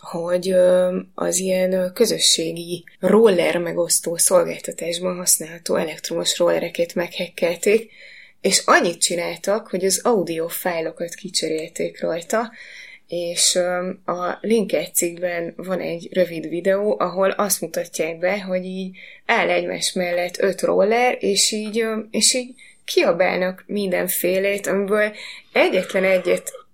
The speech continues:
tudtam megfejteni, vagy kihallani, ami valami ilyesmi volt, hogy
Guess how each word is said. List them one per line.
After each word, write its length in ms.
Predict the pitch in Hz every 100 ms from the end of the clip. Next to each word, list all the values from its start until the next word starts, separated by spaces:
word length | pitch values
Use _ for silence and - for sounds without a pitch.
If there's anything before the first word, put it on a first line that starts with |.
| _
tudtam 480 | 208 185 - 190 190
megfejteni, 840 | 185 196 196 - 180 175 180 185
vagy 200 | 180 185
kihallani, 680 | - 196 190 175 175 175 190
ami 180 | 185 185
valami 280 | 190 190
ilyesmi 380 | 247 202 - 180
volt, 340 | 180 185 185 -
hogy 160 | 185